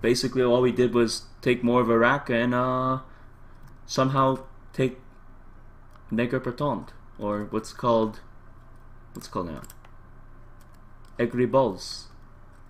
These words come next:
Um, yeah, that is all for today's episode. It was a quick episode. We just expanded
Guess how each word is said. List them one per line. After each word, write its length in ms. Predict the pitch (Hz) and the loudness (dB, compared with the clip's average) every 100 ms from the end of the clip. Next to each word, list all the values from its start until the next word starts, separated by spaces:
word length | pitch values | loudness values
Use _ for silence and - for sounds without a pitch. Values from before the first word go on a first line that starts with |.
| - | -10
Um, 760 | 98 95 90 92 87 85 82 - - - - - - - - - - - - - - - | -6 -6 -6 -6 -8 -10 -12 -16 -18 -20 -20 -20 -20 -20 -20 -20 -20 -20 -20 -20 -16 -8
yeah, 220 | 143 147 | -4 -2
that 320 | 107 117 - | 0 0 0
is 220 | 117 110 | -2 0
all 200 | 113 123 | 0 0
for 140 | 120 110 | -2 -6
today's 420 | - 110 120 120 | -4 -2 0 -2
episode. 500 | 143 - 78 - 64 | -6 -6 -8 -12 -14
It 80 | 87 | -12
was 180 | 92 95 | -10 -8
a 240 | 98 98 - | -8 -8 -8
quick 200 | 135 - | -8 -6
episode. 440 | 156 - 69 - - - - - - - - - - | -6 -6 -8 -12 -18 -20 -20 -20 -20 -20 -20 -20 -14
We 160 | 92 98 | -8 -6
just 240 | 117 113 | -4 -6
expanded 560 | 113 - 110 113 113 | -8 -4 -2 0 -2